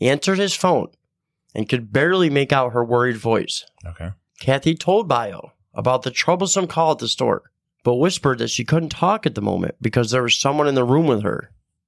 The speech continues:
Speaker 1: at the Best Inn in Mil-, Milpitas.
Speaker 2: Really?
Speaker 1: She sounded like she was in a hurry and that she couldn't talk to me, Bio said.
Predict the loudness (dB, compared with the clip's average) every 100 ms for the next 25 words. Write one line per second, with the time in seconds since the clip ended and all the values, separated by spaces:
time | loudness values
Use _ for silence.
0 | _ _ _ -8 -2 -2 0 0 0 -4
1 | -16 _ _ 2 2 0 -2 0 2 4
2 | 2 2 -4 _ _ _ -2 -2 2 2
3 | 2 -2 -6 -16 _ _ -8 -6 -6 -10
4 | -20 _ _ _ -8 -4 0 2 2 2
5 | 2 0 -2 0 2 2 2 2 2 0
6 | -2 -4 -4 -2 0 2 0 -2 -12 -14
7 | _ -20 -20 _ -4 -2 0 -4 -4